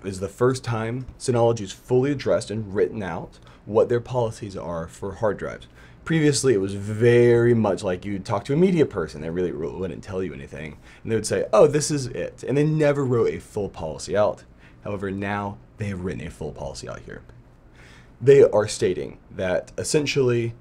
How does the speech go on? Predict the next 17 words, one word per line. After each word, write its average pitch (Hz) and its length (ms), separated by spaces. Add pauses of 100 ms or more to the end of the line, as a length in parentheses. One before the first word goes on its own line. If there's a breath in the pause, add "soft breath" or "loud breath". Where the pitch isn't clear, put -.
they're 104 140
breaking 110 400
up 101 100
their 98 140
hard 90 240
drive 90 240
policy 73 560
into 87 240
two 117 320
distinct 85 360
sections, - 540 (920 soft breath)
hard 143 200
drives 135 300
and 95 140
S 73 180
S 85 140
Ds. - 280